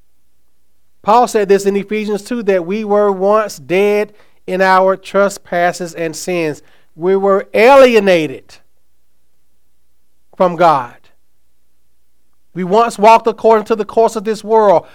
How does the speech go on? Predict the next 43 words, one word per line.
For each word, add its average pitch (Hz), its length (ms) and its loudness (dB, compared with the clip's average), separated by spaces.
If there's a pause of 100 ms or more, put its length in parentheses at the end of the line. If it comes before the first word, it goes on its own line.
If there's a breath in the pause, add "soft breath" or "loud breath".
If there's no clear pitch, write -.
(120)
according 220 360 0
to 220 100 -6
the 196 80 -4
prince 233 320 -4
of 214 80 -4
the 208 60 -10
power 214 380 2
of 202 40 -10
the 208 160 -2
air, 185 340 -2 (260)
the 151 80 -14
spirit 208 340 -2
who 208 100 -6
now 190 220 2
works 196 280 -4
in 185 60 -10
the 175 80 -8
sons 190 320 -4
of 160 80 -12
disobedience, 175 840 -8 (600)
among 190 420 2
whom 208 300 0
we 190 140 -2
also 208 460 2
once 196 340 -2
conducted 180 500 -4
ourselves 170 680 -2 (400)
in 143 120 -10
the 139 80 -8
lusts 165 500 -2 (340)
of 151 160 -6
our 147 260 -2
flesh, 131 580 -18 (1400)
fulfilling 175 500 -6
the 165 80 -10
desires 151 460 -2
of 147 100 -8
the 143 60 -16
flesh 147 420 -6
and 135 160 -14
of 123 80 -14
the 120 100 -18
mind, 147 440 -6